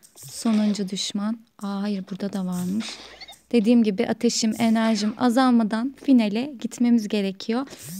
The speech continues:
Ve diğer seviyeye de ulaştık. Evet, burada, e, farklı renkte biraz daha güçlü.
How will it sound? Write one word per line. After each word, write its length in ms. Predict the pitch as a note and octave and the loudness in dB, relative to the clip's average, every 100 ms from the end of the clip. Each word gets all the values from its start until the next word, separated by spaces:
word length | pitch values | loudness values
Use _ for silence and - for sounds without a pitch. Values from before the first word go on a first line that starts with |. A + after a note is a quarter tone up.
| G#3+ | 2
Ve 220 | A#3 C4 - - - | 2 2 -6 -8 0
diğer 240 | C4+ A3 | 2 2
seviyeye 680 | - - B3+ A#3+ G#3+ G3+ F#3+ | 0 2 2 4 2 -2 -4
de 140 | C#4+ - - - - | -6 -8 -16 -10 0
ulaştık. 720 | C4 A#3+ A3 - C#4 - - _ _ _ _ _ _ _ _ _ _ _ _ _ _ _ _ _ _ _ _ | 2 4 2 -2 -6 -6 -16 _ _ _ _ _ _ _ _ _ _ _ _ _ _ _ _ _ _ _ _
Evet, 500 | G3+ G#3+ G#3+ A3 - | -4 -2 0 -2 -4
burada, 460 | G#3+ F#3+ G#3 G#3+ A#3+ D4 | -8 -6 -4 -4 -6 -6
e, 300 | G#3+ G3+ G3+ G3 | -4 -2 -4 -4
farklı 360 | G3+ G3 - G#3+ | -6 -6 -4 -2
renkte 500 | G3+ F#3 - A#3 A3+ | -2 -4 -6 -6 -4
biraz 360 | G#3 G#3 G3 | -2 -2 -4
daha 280 | F#3+ G3+ A3 - - - - - _ - C3+ - | -6 -4 -6 -10 -20 -20 -20 -20 _ -20 -20 -10
güçlü. 640 | F#3 G#3+ G#3+ - - G#3+ | -2 0 0 -4 -2 -2